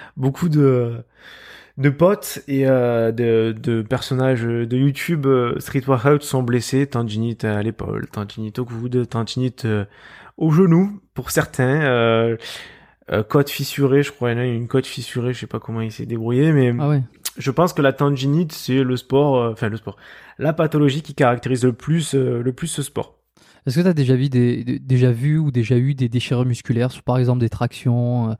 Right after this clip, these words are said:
Speaker 2: où tu te, où tu te lâches, euh, tu retombes, euh, lourdement, rapidement, et ça, ça, ça tracte soit,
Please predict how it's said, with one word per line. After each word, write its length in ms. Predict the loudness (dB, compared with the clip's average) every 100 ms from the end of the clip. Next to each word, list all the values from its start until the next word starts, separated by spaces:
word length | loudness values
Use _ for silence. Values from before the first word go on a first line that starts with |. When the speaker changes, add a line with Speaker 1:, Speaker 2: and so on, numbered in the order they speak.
| _ _ -10
Speaker 2:
où 100 | -10
tu 120 | 0
te, 80 | 2
où 380 | 4 2 -2 -6
tu 100 | -2
te 100 | 0
lâches, 380 | 2 0 -2 -8
euh, 100 | -8 _ _ _ _ _ -4
tu 120 | 2
retombes, 440 | 2 2 0 2
euh, 340 | 2 2 -2 -6 -10 _ _ _ _ -8
lourdement, 640 | 0 2 4 4 4 2
rapidement, 640 | 0 -2 0 2 4 4 2
et 120 | 0
ça, 360 | -2 -6 -6
ça, 240 | -8 -8 -8
ça 180 | -8 -8
tracte 300 | -4 -6 -8
soit, 520 | 0 4 4 2